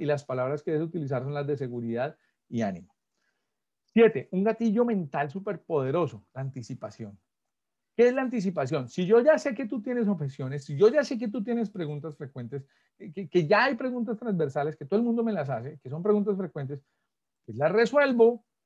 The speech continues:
pues algo saco de la duda a las personas. Además que la duda que tiene alguien normalmente es una duda que tienen más personas de esa misma tribu.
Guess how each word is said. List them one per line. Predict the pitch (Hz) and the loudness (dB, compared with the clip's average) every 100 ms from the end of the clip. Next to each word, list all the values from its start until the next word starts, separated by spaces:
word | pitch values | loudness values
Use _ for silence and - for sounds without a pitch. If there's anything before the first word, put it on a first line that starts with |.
| _ _ _ | _ _ _
pues | 127 | 0
algo | 165 185 220 233 196 | 2 4 4 4 2
saco | 190 226 | 2 2
de | 240 | 6
la | 220 | 6
duda | 185 202 | 6 6
a | 214 | 6
las | 214 | 2
personas. | - 165 202 233 190 185 | -2 -4 0 2 2 -2
Además | 151 156 165 160 | -4 -4 -4 0
que | 220 233 | 0 2
la | 180 160 | 2 2
duda | 151 226 247 | 0 0 0
que | 240 | 0
tiene | 196 175 180 | -6 -4 -2
alguien | 208 160 156 190 | 2 2 0 -2
normalmente | 147 131 151 185 196 202 | -2 -4 -6 -6 -2 0
es | |
una | 190 190 | 0 0
duda | 202 220 | 2 2
que | 151 | 0
tienen | - 135 143 | -6 -6 -6
más | 156 151 | -8 -10
personas | - 151 147 151 | -12 -10 -8 -8
de | 147 | -8
esa | 135 | -8
misma | 147 143 147 | -8 -12 -8
tribu. | 190 196 113 | -4 -4 -6